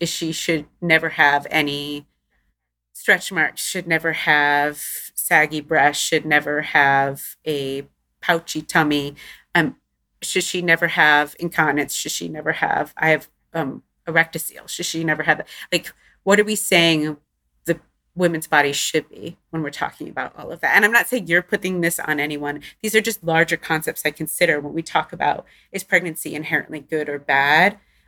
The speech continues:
Um, and a lot of these are personal, right? Like, my personal opinions of what a body should be and yours are different.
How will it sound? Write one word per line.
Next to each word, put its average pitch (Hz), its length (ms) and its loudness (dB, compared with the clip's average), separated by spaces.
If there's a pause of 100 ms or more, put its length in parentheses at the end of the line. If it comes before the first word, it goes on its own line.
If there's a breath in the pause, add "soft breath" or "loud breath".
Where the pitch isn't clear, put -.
(100)
Um, 196 140 6
and 190 100 6
a 208 40 2
lot 233 160 8
of 226 60 -6
these 214 120 -8
are 185 80 4
personal, - 580 -6
right? 160 240 4
Like, 160 200 -2
my 160 160 4
personal 147 340 -6
opinions 143 380 -10
of 143 120 -10
what 135 240 2
a - 100 -6
body 135 280 0
should - 260 -4
be 139 200 -6
and 139 120 -8
yours 143 320 -4
are 165 100 2
different. 151 520 -4